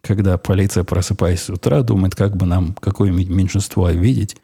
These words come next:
и кого-нибудь пристрелить, ну, или хотя бы избить. Я такого не наблюдаю. С-, доступная мне статистика такую точку зрения не поддерживает никоим образом, а скорее поддерживает противоположную точку зрения.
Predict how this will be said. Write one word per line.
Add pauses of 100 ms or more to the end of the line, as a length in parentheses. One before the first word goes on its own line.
(460)
и
кого-нибудь
пристрелить,
ну,
или
хотя
бы
избить. (680)
Я
такого
не
наблюдаю.
С-,
доступная
мне
статистика
такую
точку
зрения
не
поддерживает
никоим
образом,
а
скорее
поддерживает (140)
противоположную
точку
зрения.